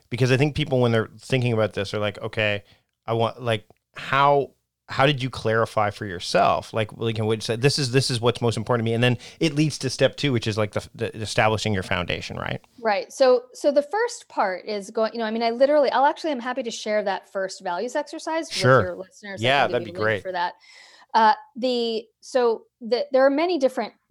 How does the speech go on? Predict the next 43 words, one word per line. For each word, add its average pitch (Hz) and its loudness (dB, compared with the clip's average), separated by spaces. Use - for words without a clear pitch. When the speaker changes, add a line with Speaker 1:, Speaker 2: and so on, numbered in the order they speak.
Speaker 2:
kinds 254 -2
of 196 -6
ways 190 -8
to - -20
do 202 -6
that. 180 -8
I 220 -6
included 220 0
one 214 -4
exercise 185 -12
in - -18
the 180 -14
book - -12
Speaker 1:
Mm-hmm. 117 -2
Speaker 2:
because, 113 -6
you 269 -2
know, 254 2
originally 254 4
I 220 6
had 202 0
four 220 4
and 254 2
my 226 0
publishers 220 -2
were 214 -6
like, 208 -6
"Yeah, 202 -2
no, 185 -10
<laughs> - -14
we're 494 6
not 523 4
Speaker 1:
That's - 8
a 156 10
wor-, 151 10
that's 165 6
a 170 8
workshop. 143 6
<laughs> - -
Speaker 2:
<laughs> - 2
we're 277 8
not 466 8
doing 320 6
that," 269 6